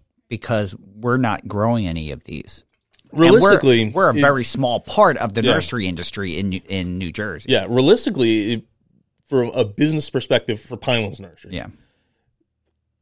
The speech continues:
Speaker 2: this bill passing potentially hurts us
Speaker 1: Because
Speaker 2: more
Speaker 1: more
Speaker 2: than it could
Speaker 1: people,
Speaker 2: ever help
Speaker 1: more
Speaker 2: us.
Speaker 1: people will
Speaker 2: So all it's
Speaker 1: grow
Speaker 2: gonna do
Speaker 1: native
Speaker 2: is
Speaker 1: plants.
Speaker 2: shift more people into growing native plants.
Speaker 1: Yeah.
Speaker 2: Um, I don't think overall it's gonna hurt us. I think it's just gonna raise the awareness on,
Speaker 1: Yeah.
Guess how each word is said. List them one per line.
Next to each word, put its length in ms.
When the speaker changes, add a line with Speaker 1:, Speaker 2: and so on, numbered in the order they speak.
Speaker 2:
this 320
bill 240
passing 720
potentially 500
hurts 400
us 340
Speaker 1:
Because 200
Speaker 2:
more 120
Speaker 1:
more 100
Speaker 2:
than 80
it 60
could 140
Speaker 1:
people, 120
Speaker 2:
ever 220
help 220
Speaker 1:
more 140
Speaker 2:
us. 60
Speaker 1:
people 300
will 80
Speaker 2:
So 60
all 60
it's 80
Speaker 1:
grow 80
Speaker 2:
gonna 60
do 60
Speaker 1:
native 120
Speaker 2:
is 20
Speaker 1:
plants. 100
Speaker 2:
shift 240
more 180
people 320
into 140
growing 260
native 240
plants. 420
Speaker 1:
Yeah. 100
Speaker 2:
Um, 520
I 100
don't 240
think 220
overall 480
it's 100
gonna 160
hurt 160
us. 100
I 60
think 140
it's 80
just 120
gonna 120
raise 300
the 80
awareness 500
on, 240
Speaker 1:
Yeah. 60